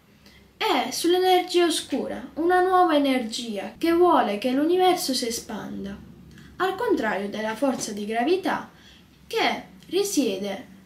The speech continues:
un movimento verso il Big Crunch, verso un movime-, verso una fine simmetrica al Big Bang, un ritorno al passato, e ci aiuterà quindi a scoprire molte cose.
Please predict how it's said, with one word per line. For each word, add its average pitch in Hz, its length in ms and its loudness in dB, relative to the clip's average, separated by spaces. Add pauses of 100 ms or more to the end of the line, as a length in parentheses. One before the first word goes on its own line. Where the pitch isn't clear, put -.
un 311 160 0
movimento 247 880 0
verso 262 540 0
il 285 160 0
Big 247 340 0
Crunch, 214 640 -10
verso 302 400 -2
un 320 140 2
movime-, 320 540 0 (180)
verso 269 640 -2 (400)
una 302 280 4
fine 240 460 0
simmetrica 247 840 -2
al 226 100 -6
Big 240 220 -4
Bang, 202 560 -8 (640)
un 339 140 0
ritorno 381 880 2 (320)
al 302 220 0
passato, 247 760 -4 (460)
e 440 140 -8
ci - 120 -2
aiuterà 392 680 2 (360)
quindi 220 400 -2
a 247 40 -4
scoprire 214 720 -4
molte 302 600 0
cose. - 540 -8